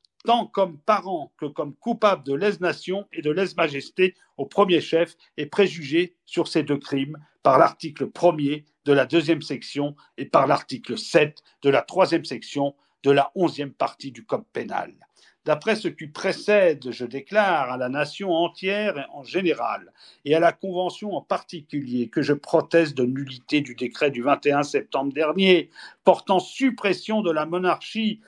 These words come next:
et ma destitution comme n'étant autorisée ni sanctionnée par la nation, que je proteste également de nullité de l'accusation intentée contre moi, premièrement comme contraire aux dispositions précises de la Constitution, deuxièmement comme contraire aux dispositions du Code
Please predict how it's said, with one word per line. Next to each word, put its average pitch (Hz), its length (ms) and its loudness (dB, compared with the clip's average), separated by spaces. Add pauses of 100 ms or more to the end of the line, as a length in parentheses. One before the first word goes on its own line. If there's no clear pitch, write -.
(180)
et 160 100 0
ma 175 140 4
destitution 196 840 -4
comme 185 200 0
n'étant 185 420 -2
autorisée 214 640 0
ni 196 120 -4
sanctionnée 190 480 -2
par 175 160 0
la 165 100 2
nation, 202 480 0 (260)
que 180 100 4
je 175 120 2
proteste 202 500 -2
également 208 420 0
de 180 120 0
nullité 214 640 -2
de 175 100 0
l'accusation 190 720 0
intentée 196 460 -2
contre 196 320 -4
moi, 214 340 4 (220)
premièrement 214 580 2
comme 180 200 -8
contraire 202 460 -6
aux 156 80 -8
dispositions 143 600 -10
précises 127 460 -8
de 120 80 -6
la 110 140 2
Constitution, 240 760 0 (280)
deuxièmement 226 640 2
comme 180 200 0
contraire 202 400 -4
aux 156 80 -4
dispositions 170 560 -8
du 147 160 -10
Code 135 160 -4